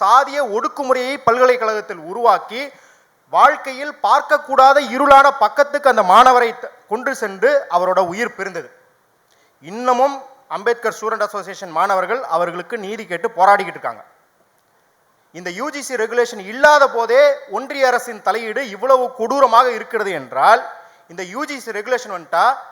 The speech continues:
நம்ம ஆயிரக்கணக்கான ரோஹித் விமலாக்களை பார்ப்போம். கடந்த அஞ்சு வருஷத்துல மட்டும் பதிமூணாயிரத்து ஐந்நூறு மாணவர்கள் ஐ ஐ டி, ஐ ஐ எம் போன்ற உயர்கல்வி நிறுவனங்கள்ல இருந்து ஓ பி சி, எஸ் சி, எஸ் டி மாணவர்கள் வெளியேறி இருக்கிறாங்க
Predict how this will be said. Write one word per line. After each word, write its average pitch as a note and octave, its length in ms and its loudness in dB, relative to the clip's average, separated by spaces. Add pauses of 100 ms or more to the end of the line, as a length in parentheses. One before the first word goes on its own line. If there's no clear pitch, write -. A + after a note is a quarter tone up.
(560)
நம்ம - 180 -4
ஆயிரக்கணக்கான A#3+ 800 0
ரோஹித் A#3 280 0
விமலாக்களை F#3 380 -2
பார்ப்போம். D3 400 -4 (1200)
கடந்த C#4 300 2
அஞ்சு C4+ 360 0
வருஷத்துல C4+ 280 0
மட்டும் G3+ 440 0 (840)
பதிமூணாயிரத்து D#4 640 4
ஐந்நூறு G#3+ 300 -6
மாணவர்கள் G#3+ 540 0
ஐ G3+ 260 -4
ஐ C#4 200 -6
டி, C#4+ 140 -4
ஐ A3 180 2
ஐ B3 60 0
எம் A#3+ 180 -4
போன்ற F3 340 -2
உயர்கல்வி B3 640 -2
நிறுவனங்கள்ல G#3 560 -6
இருந்து F3 280 -10
ஓ A3+ 180 2
பி C4 160 -6
சி, B3 160 -14
எஸ் G3 160 -10
சி, A3+ 80 -16
எஸ் G3+ 160 -8
டி G3+ 80 -16
மாணவர்கள் F3+ 420 -2
வெளியேறி F#3 380 -6
இருக்கிறாங்க D#3 460 -8